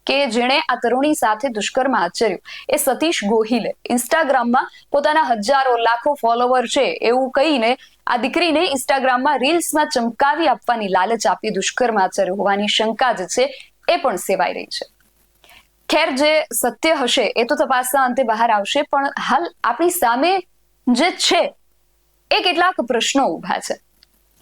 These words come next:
બાળકી પોતાની પરિણીત બહેનના ફોનમાં Instagram-થી લગભગ એક વર્ષથી વધુ સમયથી કોઈ સાથે સંપર્કમાં હતી, છતાં બહેનને કે પરિવારના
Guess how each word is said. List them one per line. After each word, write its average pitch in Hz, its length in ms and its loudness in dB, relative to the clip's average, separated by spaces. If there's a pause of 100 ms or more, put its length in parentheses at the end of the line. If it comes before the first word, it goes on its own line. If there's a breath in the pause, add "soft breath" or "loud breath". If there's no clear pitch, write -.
(260 soft breath)
બાળકી 285 580 2
પોતાની 294 360 2
પરિણીત 330 600 2
બહેનના 294 540 2
ફોનમાં 220 580 0 (140)
Instagram-થી 240 760 0
લગભગ 247 400 0 (160)
એક 403 300 0
વર્ષથી 269 340 0
વધુ 214 240 0
સમયથી 185 560 -2 (280 soft breath)
કોઈ 294 120 0
સાથે 269 280 0
સંપર્કમાં 208 640 -2
હતી, - 180 -10 (600)
છતાં 330 260 2
બહેનને 277 340 2
કે 359 260 2 (220)
પરિવારના 294 540 2